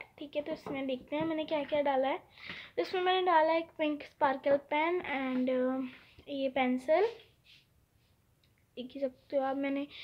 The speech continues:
previous video में आपने देखी होगी। Next है ये stamp super वाली and ये है cute सी हमारी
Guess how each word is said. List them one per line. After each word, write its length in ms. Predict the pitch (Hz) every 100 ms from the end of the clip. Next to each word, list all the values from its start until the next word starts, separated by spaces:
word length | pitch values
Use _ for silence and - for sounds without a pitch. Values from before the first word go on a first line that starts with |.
| - -
previous 500 | - 302 285 330 339
video 280 | 254 277 302
में 120 | 302
आपने 300 | 302 294 285
देखी 340 | 285 262 262 302
होगी। 380 | 294 277 302 370 - - - - - _ _ _ _ - _ - - _ -
Next 340 | 330 359 -
है 160 | 392 349
ये 180 | 339 320
stamp 500 | - 285 294 427 - -
super 420 | - 262 277 277
वाली 300 | 277 285 381 - _ _ _ _ _ _ - - - - - _ _ _ _ 277
and 100 | 277
ये 300 | 269 285 285
है 60 | 339
cute 420 | - 302 277 262
सी 240 | - 294
हमारी 440 | 294 269 233 285